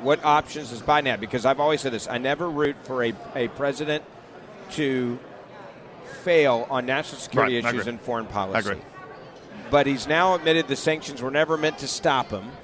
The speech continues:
Speaker 2: Yep.
Speaker 1: It seems like we're more than happy to make sure that Ukraine goes fully under control of the U S S R.
Speaker 2: Right.
Speaker 1: If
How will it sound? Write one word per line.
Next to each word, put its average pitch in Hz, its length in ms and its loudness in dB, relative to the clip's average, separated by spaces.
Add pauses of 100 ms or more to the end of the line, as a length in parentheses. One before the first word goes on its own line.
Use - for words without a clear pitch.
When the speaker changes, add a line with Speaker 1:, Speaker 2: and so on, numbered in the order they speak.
Speaker 2:
Yep. - 160 4 (500)
Speaker 1:
It 143 160 6
seems 175 340 -2
like 156 220 4
we're 151 80 2
more 160 240 4
than 151 100 -2
happy 147 400 -2
to 135 80 0
make 135 220 -2
sure 139 160 -4
that 127 100 -6
Ukraine 131 560 -4
goes 131 340 0 (180)
fully 170 360 2
under 131 260 0
control 131 480 -2
of 123 60 0
the 117 80 -6
U 117 140 0
S - 160 -2
S 107 160 -2
R. 104 360 -2 (220)
Speaker 2:
Right. 107 160 0 (460)
Speaker 1:
If 160 200 4